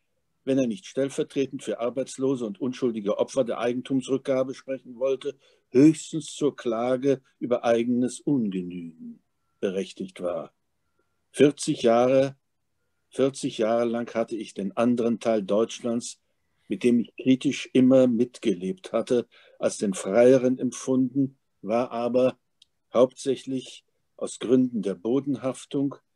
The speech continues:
nicht in ihn übergewechselt und schließlich, ohne die Gegend, die es mir angetan hatte, aufgeben zu müssen, doch in ihm angelangt. Soweit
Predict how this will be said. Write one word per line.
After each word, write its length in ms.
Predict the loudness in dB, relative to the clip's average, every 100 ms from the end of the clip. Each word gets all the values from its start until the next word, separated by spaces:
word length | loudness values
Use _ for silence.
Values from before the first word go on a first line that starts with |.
| _ -6
nicht 240 | -6 -4 0
in 160 | 2
ihn 200 | 2 0
übergewechselt 920 | -2 0 0 0 0 0 -2 -2 -2
und 140 | -2 -6
schließlich, 680 | 0 2 2 0 -2 -6 _ _ _ _ _
ohne 300 | 8 10 8
die 180 | 2 0
Gegend, 520 | 4 6 6 2 0
die 100 | -4
es 140 | -4 -2
mir 200 | -2 0
angetan 600 | -2 -2 -4 -4 -2 -2
hatte, 300 | -4 -2 2
aufgeben 500 | 2 2 0 0 -2
zu 140 | -2
müssen, 420 | 0 0 0 -2 -4 _ _ _
doch 400 | 2 2 2 -20 _
in 220 | 2 2 0
ihm 380 | 0 0 -2 _ _ -2
angelangt. 720 | 0 0 -2 -6 -8 -10 -14 -20 -20 -20 _ -20 _ _ _ _ _
Soweit 560 | 2 4 6 6 4 -8